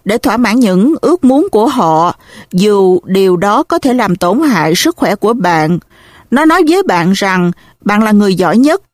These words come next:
thông minh nhất, có khả năng nhất và phải làm sao cho mọi người đều biết rõ điều đó. Nó nói rằng bạn phải xông lên và tiêu diệt bất kỳ ai không đồng ý với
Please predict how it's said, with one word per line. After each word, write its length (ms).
thông 220
minh 220
nhất, 200
có 140
khả 180
năng 280
nhất 240
và 400
phải 220
làm 280
sao 440
cho 120
mọi 200
người 180
đều 160
biết 240
rõ 420
điều 300
đó. 400
Nó 140
nói 220
rằng 400
bạn 420
phải 200
xông 320
lên 300
và 160
tiêu 280
diệt 260
bất 240
kỳ 200
ai 440
không 220
đồng 260
ý 400
với 340